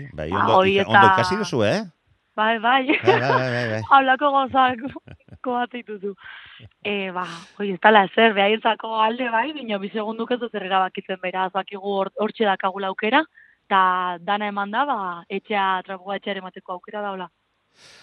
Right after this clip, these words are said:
Speaker 1: Ba, Lorea Etxabe, mila esker gaur ere Euskadi Irratiaren deia erantzuteagatik, eta beti esan ohi dugunez, eta tentu handiarekin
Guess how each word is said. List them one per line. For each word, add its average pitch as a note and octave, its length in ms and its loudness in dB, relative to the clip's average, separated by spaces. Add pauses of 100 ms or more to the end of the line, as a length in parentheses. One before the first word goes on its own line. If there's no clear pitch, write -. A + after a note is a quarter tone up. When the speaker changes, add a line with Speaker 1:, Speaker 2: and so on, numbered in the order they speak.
(260)
Speaker 1:
Ba, F2+ 720 2
Lorea E2+ 400 -4
Etxabe, D#2+ 300 -8
mila D#2 200 -10
esker E2 340 -8
gaur D2+ 320 -8
ere D2+ 200 -10
Euskadi E2 300 -10
Irratiaren D#2 420 -10
deia D2+ 300 -8 (240)
erantzuteagatik, D#2+ 960 -10
eta D2+ 420 -12 (640)
beti D2 340 -14
esan D#2 240 -14
ohi D2+ 100 -10
dugunez, D#2 460 -10
eta D#2 460 -16
tentu F#2+ 440 -10
handiarekin D#2 560 -10